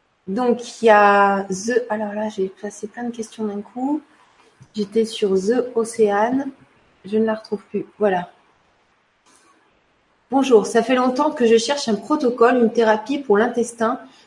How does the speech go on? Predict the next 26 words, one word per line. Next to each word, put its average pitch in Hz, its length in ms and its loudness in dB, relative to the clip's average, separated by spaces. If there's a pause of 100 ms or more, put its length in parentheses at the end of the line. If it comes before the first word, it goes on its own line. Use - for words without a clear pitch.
(120)
suite - 680 -2 (160)
à 214 120 6
des 202 140 6
débuts 233 720 2
de 269 240 4 (580)
diverticules. 269 1000 -2
C'est - 220 0
délicat. 220 560 0 (1500)
Ok, 208 200 2 (180)
alors 214 240 6
ça, 269 300 -2
on 240 40 0
a 214 60 2
une 202 160 0
conférence 226 540 0
bientôt 277 360 -4
de 240 60 -4
prévue. 254 640 -2 (640)
Euh, 208 400 6
je 196 120 -4
sais 190 160 -6
plus - 200 -8
la 262 160 4
date, 247 460 2
mais, 208 360 2
euh, 190 280 2